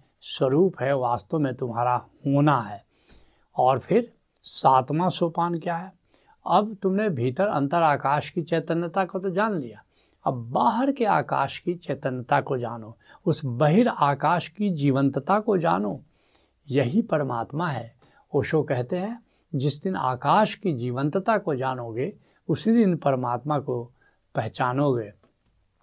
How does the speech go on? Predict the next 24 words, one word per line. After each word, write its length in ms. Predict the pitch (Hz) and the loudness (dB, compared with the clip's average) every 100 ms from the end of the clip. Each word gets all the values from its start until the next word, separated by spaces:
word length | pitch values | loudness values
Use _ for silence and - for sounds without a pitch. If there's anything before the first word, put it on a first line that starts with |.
| - | -10
इसलिए 240 | 147 - 143 | -6 0 0
अपनी 240 | 139 147 | 0 -2
एक 140 | 143 | -2
गज़ल 260 | 127 139 156 | -2 0 0
में 140 | 151 | 0
कभी 220 | 139 131 135 | -2 -4 -6
मैंने 220 | 127 131 | -8 -6
लिखा 320 | 123 - 151 | -8 -4 -4
था, 300 | 143 180 233 _ - - _ 143 | -2 -4 -4 _ -20 -20 _ -2
"मेरे 380 | 135 180 262 247 | 6 10 12 10
मुर्शिद 460 | 208 180 - 180 | 8 4 2 -2
ने 240 | 156 165 151 | 0 -2 -2
कहा, 300 | 147 131 147 | -2 -2 -4
सिद्धार्थ 600 | - 135 104 - 147 143 | -6 -10 -8 -2 -2 -2
सुन, 480 | - 208 233 139 - _ _ _ - 147 | -4 2 2 2 -8 _ _ _ -2 4
आसमां 520 | 170 185 160 147 131 | 4 4 0 -4 -4
खुद 240 | - 139 | -6 -6
है 200 | 120 156 | -2 -2
खुदा 280 | 151 143 135 | -2 -4 -4
हम 260 | 123 135 123 | -4 -6 -4
क्या 260 | 135 135 | -2 -2
करें, 360 | 135 127 117 113 _ _ _ _ _ _ _ _ - | -2 -6 -8 -16 _ _ _ _ _ _ _ _ -4
या 260 | 123 143 | 2 2
खुदा 420 | 165 - 127 113 | 2 -2 -4 -4